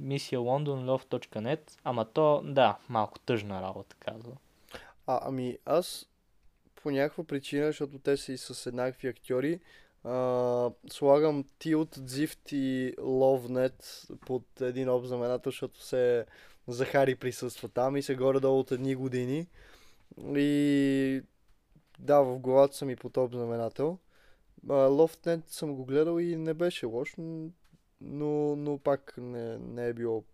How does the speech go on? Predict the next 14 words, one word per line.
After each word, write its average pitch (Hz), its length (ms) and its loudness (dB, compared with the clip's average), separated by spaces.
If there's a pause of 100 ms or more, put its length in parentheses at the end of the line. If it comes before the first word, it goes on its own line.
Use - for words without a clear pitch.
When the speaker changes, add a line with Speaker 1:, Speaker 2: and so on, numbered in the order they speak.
(100)
Speaker 2:
достатъчно 117 600 -10
скоро 110 360 -8 (600)
това 117 140 -6
мое 113 260 -8
гледане. 104 400 -8 (540)
А, 107 320 -8 (640)
какво - 160 -16
бях 139 220 -12
тръгнал 143 360 -12
да 139 80 -12
казвам? 143 400 -14 (1600)
А, 151 220 6
за 131 440 4
Ага. 135 400 4